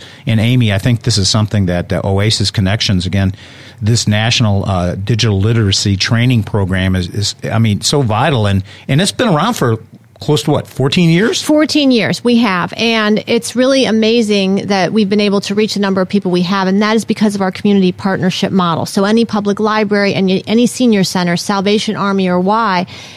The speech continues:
Speaker 2: can pay a small licensing fee to get access to our content so that they can hold classes in their, their own labs. And it works beautifully.
Speaker 1: And there's a lot of contributions from a lot of major manufa-, or,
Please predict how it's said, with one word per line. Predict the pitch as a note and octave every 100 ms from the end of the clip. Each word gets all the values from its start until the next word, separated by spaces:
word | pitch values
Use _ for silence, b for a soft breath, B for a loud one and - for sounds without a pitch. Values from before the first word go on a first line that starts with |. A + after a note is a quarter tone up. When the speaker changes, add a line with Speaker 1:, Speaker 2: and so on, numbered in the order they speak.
| B
Speaker 2:
can | - A3+ G#3+ G3+ - _ -
pay | B3+ C4 C4
a |
small | - C4 D4
licensing | B3+ G#3 - G3+ G3
fee | - G#3
to |
get | F#3 G#3+ A3+ -
access | G3+ A#3+ - C#4+
to | - A3+
our | G3
content | - G#3 G#3 G#3+ F3
so | G#3
that | F#3+ F#3
they | G3
can | G3 G3+
hold | F#3 A#3+ C4 A#3+
classes | - G3+ G3 - F3+ F3 B B -
in | G#3+ A3 A3 F#3+
their, | G#3 G#3+ G#3 G3+ B B -
their | G#3
own | F#3 G#3+
labs. | G#3+ C#4 - - - B B
And | A3
it | A3+
works | A#3 -
beautifully. | - F#3+ G#3 F3 - - - B B
Speaker 1:
And | D3+ C#3+
there's | C#3+ B2+
a |
lot | B2 B2
of | A#2+
contributions | - A#2 A#2 G2 G#2 G#2+ G2+ E2
from | F2+ E2
a |
lot | F2+ F2+
of | F2
major | F2 E2
manufa-, | E2 D#2+ D#2+ - F2+
or, | E2 D#2 C#2+